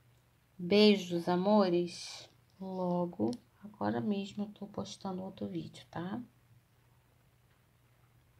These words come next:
Espero que vocês tenham gostado. Beijos no coração de cada um. E não perde o próximo vídeo. Beijos.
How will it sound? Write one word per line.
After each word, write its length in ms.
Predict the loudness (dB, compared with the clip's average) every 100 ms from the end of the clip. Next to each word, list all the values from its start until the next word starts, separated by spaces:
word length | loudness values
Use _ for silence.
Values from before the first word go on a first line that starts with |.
| -20 -16
Espero 320 | -2 0 0
que 100 | -4
vocês 300 | -4 -4 -4
tenham 220 | -4 -2
gostado. 760 | -2 -4 0 2 4 0 -6 -10 -18 _ _ _ _ _ _ _ -20 _
Beijos 560 | 2 6 6 6 2 0
no 120 | 0
coração 460 | 0 -2 -2 -2 -4
de 120 | -6 -16 -20 -2
cada 640 | 2 4 4 2 0 0
um. 240 | 0 -4 -12 -20 -20 -20 _ _ _ _ _ _ _ -6
E 80 | 0
não 300 | 2 2 0
perde 580 | -2 0 -2 -2 -4 -2
o 80 | -4
próximo 640 | -2 0 0 -2 -2 -2
vídeo. 500 | -2 -8 -8 -14 -16 _ _ _ _ _ -8
Beijos. 1040 | 4 8 8 4 -4 -6 -6 -8 -12 -14